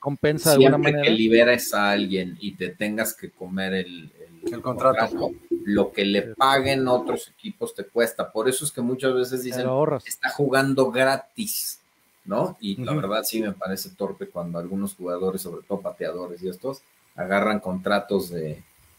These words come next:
Speaker 2: de quinientos mil dólares por jugar un año cuando traen pagado dos millones, dos millones y medio.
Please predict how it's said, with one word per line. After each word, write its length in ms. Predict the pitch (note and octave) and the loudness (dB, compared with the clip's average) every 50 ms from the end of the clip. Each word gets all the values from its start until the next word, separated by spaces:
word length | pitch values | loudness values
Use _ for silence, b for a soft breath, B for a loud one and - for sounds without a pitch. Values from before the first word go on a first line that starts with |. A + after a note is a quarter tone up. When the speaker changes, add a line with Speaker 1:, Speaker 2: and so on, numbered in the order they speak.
| _ | _
Speaker 2:
de 180 | - - F#2 F2+ | -10 -10 -8 -6
quinientos 480 | - G2 F#2 F#2 F#2 F2+ F#2 F#2+ F#2 G2 | -2 0 2 2 2 2 0 -2 0 2
mil 200 | G2+ G#2 G#2+ G#2+ | 2 2 4 4
dólares 380 | G#2+ G#2+ G#2 G#2+ G#2 G2+ G2 | 4 6 6 6 4 2 0
por 180 | - - F#2 - | -4 -8 -10 -6
jugar 240 | - F#2+ G2 G2 G#2 | -2 2 2 4 4
un 140 | G#2 G2+ | 2 2
año 280 | G2+ G2+ G2+ G2+ G#2 G2+ | 2 2 2 0 0 0
cuando 260 | - F#2 E2+ E2 E2 | -2 -4 -4 -4 -8
traen 280 | - - F#2+ F#2+ F#2+ F#2 | -6 -4 -2 -2 -2 -2
pagado 420 | F#2+ F#2 F2+ F#2+ F#2+ F#2+ F#2+ F#2 | -2 -4 -2 0 0 0 0 0
dos 220 | F2+ F#2 F#2 F2+ F#2 | 0 -2 -2 -2 -2
millones, 460 | F#2+ F2+ E2+ F2+ F#2+ F#2 F#2 F2+ F2+ | -4 -6 -4 -4 -2 -2 -2 -2 -4
dos 140 | F2 F2+ F#2 | -6 -6 -4
millones 320 | F#2+ F#2 F#2 F#2 F#2 F#2+ | -4 -2 -2 -4 -4 -4
y 20 | |
medio. 240 | F#2+ F#2+ G2 G2 G2 | -4 -2 0 -2 -2